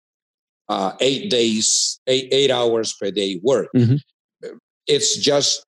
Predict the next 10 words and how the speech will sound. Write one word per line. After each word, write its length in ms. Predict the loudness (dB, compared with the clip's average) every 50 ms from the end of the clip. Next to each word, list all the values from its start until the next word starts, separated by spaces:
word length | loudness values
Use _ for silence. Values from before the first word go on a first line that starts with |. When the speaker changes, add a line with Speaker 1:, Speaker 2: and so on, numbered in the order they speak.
| _ _ _ _ _ _ _ -4
Speaker 1:
you 180 | -2 0 0
have 360 | 0 0 -2 -2 -2 -2 -2 -2
to 100 | 0 2
be 240 | 2 2 0 0 -2 -4
active 440 | -4 -4 -4 -6 -4 -2 -2 -2 -2
somehow. 600 | 0 0 2 0 0 0 -2 -2 -2 -2 -2 -4 -8 -14 _ _ _ _ _ _ _ _ _ -4 0
Speaker 2:
Mm-hmm. 160 | 4 4 6
Speaker 1:
It's 240 | 4 4 2 0 -2
never 380 | 0 2 2 2 4 4 4 4
late 440 | 4 2 4 4 4 2 0 -2